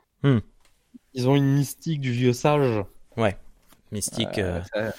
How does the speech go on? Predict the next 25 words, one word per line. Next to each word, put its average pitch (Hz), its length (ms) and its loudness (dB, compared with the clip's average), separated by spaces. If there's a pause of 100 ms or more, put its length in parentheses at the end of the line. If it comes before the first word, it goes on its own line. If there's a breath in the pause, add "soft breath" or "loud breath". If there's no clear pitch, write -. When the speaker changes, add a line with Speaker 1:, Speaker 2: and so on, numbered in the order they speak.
(480 loud breath)
Speaker 2:
voilà, 131 240 0
Speaker 1:
euh, 123 40 -2
Speaker 2:
t'sais, 117 520 -4
Speaker 1:
et 98 40 -6
puis 110 180 -2
elle 101 100 4
est, 107 100 4
elle 117 160 0
se 123 60 6
Speaker 2:
Guinan, 131 160 8
Speaker 1:
transforme, 120 480 6
euh, 95 260 0
et 92 40 -4
c'est 92 160 -8
tout 101 140 -8
bleu, 101 300 -2 (200)
c'est - 180 -18
pas. - 100 -16 (440)
T'as 104 80 -8
compris, - 280 -4
c'est - 140 -12
là ? 156 100 -14 (200)
<laughs> - 640 -12
Speaker 2:
Ah 117 160 4
oui, 131 180 4